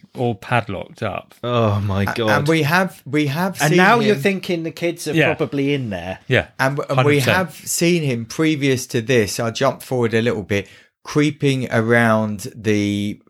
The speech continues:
Speaker 3: family's
Speaker 2: Mm.
Speaker 3: house and, and going into the kids' rooms and
Speaker 2: Mm.
Speaker 3: stuff.
Speaker 1: Yeah.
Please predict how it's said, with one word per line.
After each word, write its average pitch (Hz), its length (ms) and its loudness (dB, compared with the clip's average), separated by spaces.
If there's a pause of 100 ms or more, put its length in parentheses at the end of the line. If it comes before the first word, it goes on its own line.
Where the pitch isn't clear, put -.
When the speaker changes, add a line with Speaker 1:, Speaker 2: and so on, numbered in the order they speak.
(120)
Speaker 3:
family's 110 760 0
Speaker 2:
Mm. 123 60 2
Speaker 3:
house 107 540 2
and, 104 380 -4 (380)
and 104 340 -4
going 107 300 2
into 104 320 -4
the 95 140 -2
kids' 98 320 -2
rooms 110 400 -4
and 113 140 0
Speaker 2:
Mm. 131 80 2
Speaker 3:
stuff. 92 280 -4
Speaker 1:
Yeah. 107 240 4